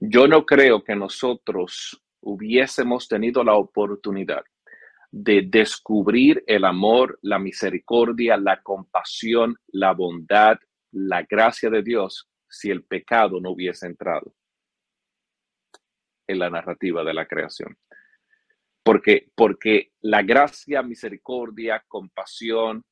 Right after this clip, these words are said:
perdón, todos esos atributos o expresiones de atributos de Dios solamente existen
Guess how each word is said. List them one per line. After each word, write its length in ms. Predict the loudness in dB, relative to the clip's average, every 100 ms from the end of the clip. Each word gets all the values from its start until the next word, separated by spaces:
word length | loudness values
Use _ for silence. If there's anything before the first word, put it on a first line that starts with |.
| -10
perdón, 500 | -8 -6 -4 -4 -6
todos 400 | -6 -4 -4 -4
esos 340 | -6 -4 -8 -2
atributos 720 | -2 -2 -10 -4 -2 -2 -2
o 200 | -2 -2 -2
expresiones 1000 | -6 -6 -8 -6 -6 -2 0 2 0 -2
de 140 | -2 0
atributos 640 | -2 -4 -2 -4 -4 -6
de 120 | -4
Dios 540 | -2 -2 -2 -4 -12 -16 _ _ _ -20 -6
solamente 580 | 4 4 4 2 -4 0 -2
existen 960 | -2 -6 -2 -2 -2 -4 -4 -4 -10